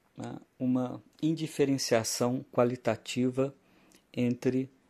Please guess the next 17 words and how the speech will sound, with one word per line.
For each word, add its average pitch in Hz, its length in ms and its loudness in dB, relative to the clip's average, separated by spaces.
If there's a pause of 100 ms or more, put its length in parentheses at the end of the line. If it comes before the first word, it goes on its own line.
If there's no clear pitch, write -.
(500)
ah, 120 260 -4
a - 20 -4
realidade 117 680 -4
do 113 140 -16
sujeito 127 720 -4 (840)
e 131 100 -4
a 127 40 -2
realidade 120 640 -2
do 120 100 -4
objeto, 117 680 -4
ou 127 200 0
do 120 240 -2
eu 127 220 2
e - 40 -4
do 117 120 -4
não 113 260 -2
eu, 123 220 0